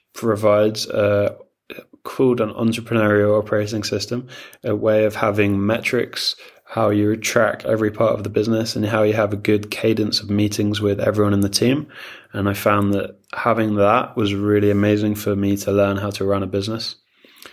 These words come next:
And then you can just learn things by Googling it. And there's loads of different tools and things that I learned from other people, such as how to manage, how to have O K Rs, how to manage and hire people, and all the different systems and processes. And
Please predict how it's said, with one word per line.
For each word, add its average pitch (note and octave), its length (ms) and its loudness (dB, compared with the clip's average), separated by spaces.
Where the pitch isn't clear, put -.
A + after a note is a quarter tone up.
And G#2+ 160 0
then G#2+ 180 2
you G#2 100 0
can A#2 140 -2
just C3 260 -2
learn A2 240 2
things C3+ 220 0
by G#2 160 2
Googling G#2+ 500 0
it. G#2 260 -4
And G#2 380 -2
there's A2 280 0
loads A2 240 2
of G#2+ 60 -10
different G#2+ 320 -2
tools A#2+ 340 2
and G#2 120 -2
things A2 220 0
that A2 100 0
I G#2 60 2
learned G#2+ 420 2
from G#2 440 -4
other A2 180 0
people, G#2 480 -2
such - 320 -2
as G#2 140 0
how A2 180 2
to A2 120 -6
manage, G2+ 360 0
how A2+ 200 -2
to G#2+ 120 -4
have G#2+ 200 0
O A2 180 2
K G#2 200 -2
Rs, G#2 440 -2
how G#2 200 0
to G2+ 300 0
manage G#2 380 2
and G2+ 120 -2
hire G2+ 280 0
people, G2+ 500 0
and G2 340 -4
all A2+ 220 0
the A2 100 0
different G#2 360 -4
systems A2 480 0
and G2 140 -4
processes. G#2 680 -2
And G2+ 380 0